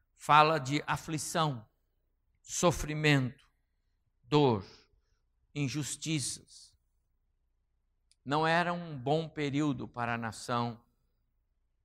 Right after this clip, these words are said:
de Deus, o povo de Deus, lá nas terras do Egito,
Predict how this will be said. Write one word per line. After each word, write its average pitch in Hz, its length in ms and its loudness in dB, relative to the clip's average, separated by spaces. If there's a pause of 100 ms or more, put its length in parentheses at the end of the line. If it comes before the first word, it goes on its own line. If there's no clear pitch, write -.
(1160)
de 123 140 -6
Deus, 107 440 0
o 101 60 -14
povo 143 380 2
de 107 140 -12
Deus, 113 560 -2 (720)
lá 117 260 2
nas 117 240 -2
terras 110 460 -2
do 107 100 -4
Egito, 98 640 -4